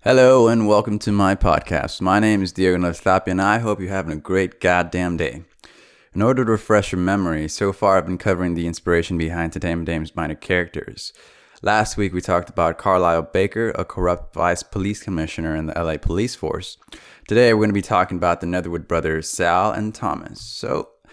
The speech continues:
let's get right down to it and let me introduce you guys to them. Sal and Thomas Netherwood, both in their early to mid thirties, are successful ad men in Hollywood.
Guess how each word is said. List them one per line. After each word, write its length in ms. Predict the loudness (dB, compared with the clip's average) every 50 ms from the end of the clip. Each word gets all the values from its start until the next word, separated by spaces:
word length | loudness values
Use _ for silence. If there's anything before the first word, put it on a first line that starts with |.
| _ _ _ _ _ _ -10
let's 160 | -10 -6 -4
get 160 | -2 0 2
right 200 | 4 4 4 4
down 200 | 2 2 0 0
to 180 | 0 0 0 0
it 60 | 0
and 100 | 0 0
let 80 | 0
me 120 | 0 0 0
introduce 360 | -2 -2 -4 -4 -4 -4 -4
you 80 | -4 -4
guys 220 | -4 -4 -4 -6
to 80 | -8 -8
them. 320 | -6 -6 -6 -8 -10 -14 -18 -20 -20 -20 _ _ _ _ _ _ -14
Sal 340 | -4 0 2 2 4 4 2
and 140 | 2 0 -2
Thomas 340 | -2 -2 -2 -2 -2 -4 -4
Netherwood, 500 | -4 -2 -2 -2 -2 -2 -4 -4 -4 _
both 300 | 0 2 2 0 -2 -4
in 60 | -4
their 140 | -4 -4 -4
early 340 | -2 -2 -2 0 0 -2
to 120 | -4 -4 -6
mid 300 | -4 -4 -4 -6 -6 -4
thirties, 400 | -2 -2 -2 -2 -4 -6 -6 -6
are 160 | -6 -8 -8
successful 640 | -8 -10 -10 -10 -4 -2 -2 -2 0 -2 -2 -4 -2 -2
ad 260 | 0 0 0 0 0
men 220 | -2 -4 -4 -6 -6
in 100 | -8 -8
Hollywood. 540 | -4 -2 -2 -2 -2 -2 -6 -8 -10 -12